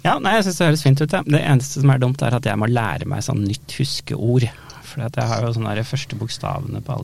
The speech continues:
de grunnleggende prinsippene på sånn, sånn huskeord, ikke sant? Så jeg må lage nytt. Det, men ellers så høres det fint ut. Mm. <laughs> Eh,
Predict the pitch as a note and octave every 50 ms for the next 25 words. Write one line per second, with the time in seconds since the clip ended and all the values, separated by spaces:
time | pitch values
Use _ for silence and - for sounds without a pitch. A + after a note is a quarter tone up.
0 | - - G2+ G2+ F#2+ F2 E2 E2+ F2+ F#2+ - - G#2+ A2+ - - - - A2 G#2+
1 | - - A2+ - - - F#2+ G2 - - - - _ _ _ _ - - - _
2 | _ _ _ B2+ B2 A#2+ A#2 - - C3+ C#3 - - - - - - A#2+ C3 F3
3 | A3 F#3+ D#3 D#3+ D#3 D3+ D#3+ - - - - - - - - - - C#3 C#3 C3+
4 | B2+ C3 C#3+ - B2 B2+ C3 C3+ C3 A2+ A2+ A#2+ C3+ - C#3 - - - - _
5 | _ _ _ _ _ _ _ _ _ _ _ - D3 C#3+ C#3 C#3 C3+ C3+ C3+ C#3+
6 | D3 C3 C3 D#3+ D#3+ - - A#3+ A3 - C#3 C3+ - - C#3+ C#3 - - - -
7 | - - - - - - - - - - _ - - - - _ - - - -
8 | - - - E3+ D3 C#3 - - - - - - - - G3+ D3 A2+ F#2+ C3+ C#3
9 | G#3+ E3+ G3 G#3+ G#3 G#3+ G#3+